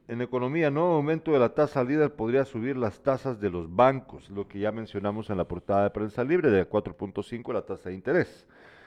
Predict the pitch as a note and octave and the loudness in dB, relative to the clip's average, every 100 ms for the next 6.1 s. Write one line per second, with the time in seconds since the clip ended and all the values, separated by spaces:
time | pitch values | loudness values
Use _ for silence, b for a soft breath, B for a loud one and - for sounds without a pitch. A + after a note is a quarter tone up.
0 | B B B - D3 D#3 G3+ G3 D3+ C3 | B B B 0 2 10 10 10 6 6
1 | B2 C3 A#2 C#3 D#3+ E3+ E3+ E3 D3+ C3+ | 4 2 -6 -2 2 2 2 0 -4 -8
2 | B2 - A2+ A2 G#2 G2+ G2 F#2 F2 E2+ | -10 -6 -2 0 0 0 -2 -6 -8 -10
3 | E2 D#2+ D#2 C2+ _ - _ _ A#2+ C3 | -10 -12 -14 -18 _ -20 _ _ -8 -6
4 | B2 C3 D3 E3+ A#2+ G2+ - B2+ D3+ F3 | -6 -4 2 4 4 -2 -6 -2 0 0
5 | - F3 D#3+ C#3 A#2+ A#2 - E3+ B2 G2 | 0 -2 0 -2 -6 -8 -2 -2 -2 -2
6 | E2+ | -4